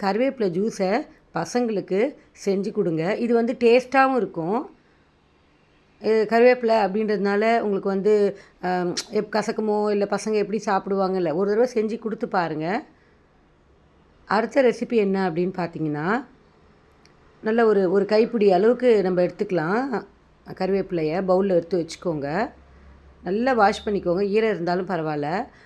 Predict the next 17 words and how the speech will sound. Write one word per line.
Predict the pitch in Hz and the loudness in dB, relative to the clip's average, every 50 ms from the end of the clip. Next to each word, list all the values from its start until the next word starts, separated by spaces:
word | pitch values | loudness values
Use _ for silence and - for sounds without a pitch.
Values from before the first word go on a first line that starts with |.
| _ _ - 240 214 | _ _ -8 -2 0
ஒரு | 220 214 220 214 208 | 2 2 2 0 0
கடாயில | 214 208 202 220 226 220 214 185 170 180 214 214 | 0 -2 0 0 0 0 0 0 0 0 0 0
ரெண்டு | 208 214 233 233 220 226 | 0 0 2 0 0 -2
ஸ்பூன் | - - 240 247 233 208 | -4 -4 -4 -2 0 0
நல்லெண்ணெய் | 185 208 233 247 247 233 190 160 | 2 2 2 2 2 0 0 -2
விட்டுக்கோங்க. | 160 - - - 147 143 143 143 156 185 202 - 190 185 | -2 -6 -8 -8 -6 -6 -4 -4 -2 -4 -4 -4 -4 -4
நல்லெண்ணெய் | 185 202 240 240 233 220 196 226 | -2 0 0 0 0 0 0 0
தான் | 226 208 | -2 -2
ரொம்ப | 190 196 190 185 160 185 | -2 -2 -4 -2 -2 -4
பெஸ்ட் | 175 - - - | -6 -6 -4 -4
இதுக்கு. | 196 156 151 - - 147 156 190 233 302 - _ _ _ _ _ _ _ _ _ _ _ _ _ _ _ _ _ _ _ _ _ _ _ _ _ _ _ _ _ _ _ - - _ _ _ _ _ - | -4 -4 -4 -6 -6 -4 -4 -4 -4 -4 -8 _ _ _ _ _ _ _ _ _ _ _ _ _ _ _ _ _ _ _ _ _ _ _ _ _ _ _ _ _ _ _ -20 -20 _ _ _ _ _ -4
நம்ம | 185 220 226 214 208 | -2 0 2 2 2
அலசி | 226 233 240 254 240 | 2 2 4 4 4
எடுத்து | 226 - 247 226 | 4 4 4 2
வச்சிருக்கோம் | 214 220 226 - - 196 190 | 2 2 -2 -4 -2 -2 -2
இல்லைங்களா | 180 180 175 170 175 170 175 | 0 0 0 -2 -2 -2 -2
கருவேப்பிலை, | 185 180 190 190 180 185 180 190 202 | -2 0 0 0 0 0 0 0 0